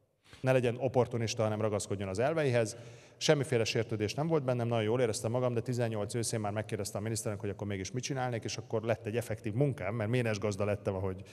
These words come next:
szokták írogatni rólam a engem nagyon szerető baloldali újságírók,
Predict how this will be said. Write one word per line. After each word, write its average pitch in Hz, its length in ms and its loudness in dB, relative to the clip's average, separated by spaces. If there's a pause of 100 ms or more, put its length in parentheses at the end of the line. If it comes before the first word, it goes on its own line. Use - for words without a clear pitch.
(340)
szokták 104 400 -4
írogatni 107 420 -2
rólam 101 340 -2
a 95 300 -4 (400)
engem 107 280 -2
nagyon 107 200 -2
szerető 104 340 -4
baloldali 101 380 -2
újságírók, 151 600 2